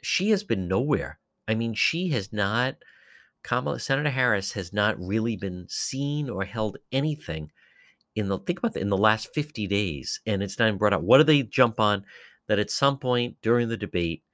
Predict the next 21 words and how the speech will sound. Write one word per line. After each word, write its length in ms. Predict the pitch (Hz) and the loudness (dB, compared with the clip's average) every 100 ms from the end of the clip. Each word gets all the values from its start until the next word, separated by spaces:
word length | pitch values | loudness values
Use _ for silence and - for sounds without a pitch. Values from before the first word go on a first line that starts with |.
| _ _ _ _ _ _ | _ _ _ _ _ _
suddenly 460 | - 117 104 98 90 | -2 2 2 2 0
a 60 | |
fly 460 | 78 - 104 92 92 | -4 0 4 4 4
landed 400 | 90 90 85 82 | 2 -2 -2 -2
on 360 | 78 78 76 87 | -2 -4 -8 -10
Mike 260 | 107 87 78 | -4 -2 -2
Pence's, 380 | 90 76 - 76 | -6 -6 -8 -4
Vice 180 | 90 78 | -4 -2
President 360 | - 85 82 73 | -4 -4 -4 -6
Mike 160 | 73 | -6
Pence's 360 | 85 71 71 - | -8 -10 -10 -10
head? 260 | - - _ _ - - - - - | -10 -10 _ _ -20 -20 -20 -10 2
But 280 | 113 - _ | 2 2 _
that 200 | 117 135 | 2 2
whole, 480 | - 180 208 208 165 | 2 4 4 4 -4
th-, 180 | - 82 | -4 2
they 120 | 131 | 2
were 100 | 131 | 2
just 360 | - 170 - | -2 -4 0
so 220 | - 175 202 | 4 6 6
proud 720 | 202 - 139 131 127 131 | 0 0 4 4 2 -2